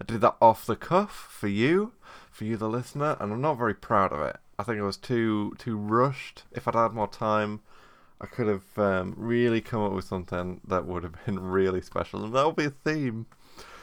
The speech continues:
throughout the, uh, throughout the episode maybe, but, um, that's a little, that's a little start off for you, a little, because I thought, you know, it's, it's Christmas, it's special, we'll do something different, we're gonna do something that, well, by we,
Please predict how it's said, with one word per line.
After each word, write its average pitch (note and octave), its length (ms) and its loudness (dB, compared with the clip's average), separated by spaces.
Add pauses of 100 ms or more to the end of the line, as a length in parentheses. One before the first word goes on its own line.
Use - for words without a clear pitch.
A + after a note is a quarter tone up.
(280)
throughout B2 440 0
the, A2 280 -2
uh, G#2+ 300 2
throughout A2 240 -2
the G2+ 100 0
episode G2 380 -2
maybe, F#2 280 -2
but, F#2 340 -4
um, F#2 240 0
that's A2 180 -6
a D3 60 -6
little, D3 280 -2
that's D3+ 180 -4
a - 20 -2
little D#3+ 140 -2
start B2+ 400 0
off G2 200 0
for F#2+ 100 -8
you, F2 100 0
a - 20 -2
little, B2 340 0 (220)
because D#3 220 -8
I - 20 -14
thought, D#3 260 -2
you C#3+ 100 -2
know, C#3 120 -2
it's, A#2 160 -6
it's C3+ 140 -14
Christmas, C#3+ 580 -6
it's A#2+ 120 -10
special, B2+ 540 -4
we'll B2 140 -4
do C3 160 -2
something B2+ 480 -2
different, B2+ 540 0
we're F#2+ 80 -10
gonna A#2 200 0
do B2 140 -2
something A2+ 360 -6
that, G#2 220 -4 (100)
well, G2 260 -4 (420)
by B2+ 120 4
we, A#2 500 4